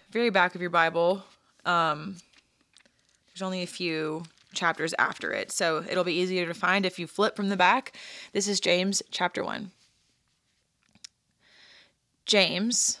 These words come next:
a servant of God and of the Lord Jesus Christ, to the twelve tribes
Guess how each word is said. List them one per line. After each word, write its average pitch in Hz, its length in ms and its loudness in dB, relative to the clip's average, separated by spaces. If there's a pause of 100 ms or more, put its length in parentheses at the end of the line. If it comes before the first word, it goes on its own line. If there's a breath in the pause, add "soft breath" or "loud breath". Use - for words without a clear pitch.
(100)
a 160 80 -4
servant 185 340 2
of 220 140 -2
God 165 560 4
and 175 100 -4
of 170 120 -6
the 170 80 -2
Lord 170 260 0
Jesus 190 320 -4
Christ, - 640 -2
to 190 120 -2
the 180 80 -10
twelve 202 340 2
tribes 170 600 2